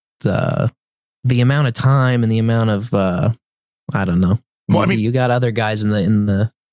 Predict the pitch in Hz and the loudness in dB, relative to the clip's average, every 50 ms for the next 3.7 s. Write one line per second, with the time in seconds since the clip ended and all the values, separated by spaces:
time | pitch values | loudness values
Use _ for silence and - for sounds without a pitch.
0 | _ _ _ _ _ _ 120 117 110 104 107 - 156 147 123 110 104 117 - 113 | _ _ _ _ _ _ -4 -4 -2 -2 0 0 0 0 0 0 0 0 0 -2
1 | 107 - - 117 110 110 107 107 95 - - 117 107 107 101 101 - - 104 104 | -2 -2 0 0 2 2 0 0 -2 -2 -2 0 0 0 0 0 0 -2 -2 0
2 | 104 107 107 110 110 104 95 95 107 107 - - - 98 98 98 98 95 - - | 0 0 0 0 0 -2 0 0 -2 -2 -2 -2 -2 -2 0 0 0 0 0 0
3 | 139 151 - - - 135 - - - - - - - - | -2 -2 -2 -4 -2 -2 -2 -2 -2 -2 -2 -2 -2 -2